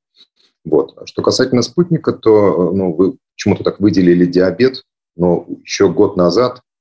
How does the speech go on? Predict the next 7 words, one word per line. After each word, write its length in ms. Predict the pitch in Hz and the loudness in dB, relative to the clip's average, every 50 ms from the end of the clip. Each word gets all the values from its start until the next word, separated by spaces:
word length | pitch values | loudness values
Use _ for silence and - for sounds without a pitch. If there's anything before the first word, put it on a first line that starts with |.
| _ _ _ - | _ _ _ -6
при, 320 | - 82 82 85 85 78 | -2 0 2 2 2 0
во 220 | - 80 82 90 90 | 0 -2 0 0 0
время 220 | 85 98 92 82 | 2 2 0 0
клинических 560 | 78 - 101 101 98 - - - - 87 - | 0 0 0 0 0 0 -2 -2 -2 -4 -4
испытаний, 720 | - - - - - - 117 117 110 101 87 80 85 - _ _ _ _ _ _ _ _ | -4 -12 -8 -6 -2 0 0 0 2 0 0 -2 -4 -8 _ _ _ _ _ _ _ _
м, 340 | 87 85 82 80 78 76 - - | -6 -4 -2 -2 -4 -6 -8 -4
м, 320 | 90 87 82 80 - - | -2 0 0 0 -2 -8